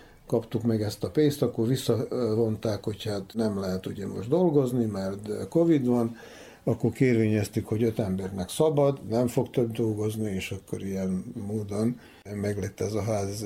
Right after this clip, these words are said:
szépen csinálva, kicseréltük az egész tetőt rajta, szépen ki van minden meszelve, valamikor is stílusba kipingálva,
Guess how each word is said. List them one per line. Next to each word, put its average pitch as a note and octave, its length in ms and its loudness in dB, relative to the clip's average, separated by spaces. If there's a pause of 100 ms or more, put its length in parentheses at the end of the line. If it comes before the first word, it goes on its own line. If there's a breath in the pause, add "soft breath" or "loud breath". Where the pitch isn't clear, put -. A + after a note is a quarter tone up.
(120)
szépen G#2+ 420 -4
csinálva, A#2+ 440 0
kicseréltük G#2 640 -6
az G#2+ 140 -4
egész G#2 340 -2
tetőt C#3+ 400 2
rajta, A2 500 0 (760 loud breath)
szépen G#2+ 400 0
ki - 120 -4
van G#2 200 0
minden G2+ 340 0
meszelve, G#2 1300 0 (200)
valamikor G2+ 720 -2
is G2 80 -4
stílusba G2 840 -4 (120)
kipingálva, G2 1200 0